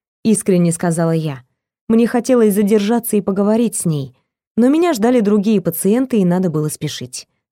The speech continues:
"Знаете, я очень рада вас видеть". Я собрала стопку медицинских записей и рентгеновских снимков больных, которых мне предстояло осматривать и консультировать сегодня. Впереди много дел.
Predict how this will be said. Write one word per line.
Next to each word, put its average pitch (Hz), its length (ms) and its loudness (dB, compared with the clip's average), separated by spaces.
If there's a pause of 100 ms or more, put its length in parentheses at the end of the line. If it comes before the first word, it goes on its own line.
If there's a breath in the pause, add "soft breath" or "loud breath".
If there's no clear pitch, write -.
(100)
"Знаете, 208 560 -2 (360)
я 233 180 2
очень 220 380 2
рада 185 280 2
вас 156 200 -2
видеть". 156 480 -6 (420)
Я 214 160 2
собрала 202 420 2
стопку 202 360 -2
медицинских 185 720 -2
записей 226 580 -2
и 196 40 2
рентгеновских 190 680 0
снимков 180 460 -2
больных, 165 480 -2 (320)
которых 240 420 0
мне 226 140 2
предстояло 214 580 2
осматривать 208 600 -2
и 196 40 -4
консультировать 180 760 -2
сегодня. 135 560 -6 (440)
Впереди 247 540 2
много 220 460 4
дел. 135 400 -4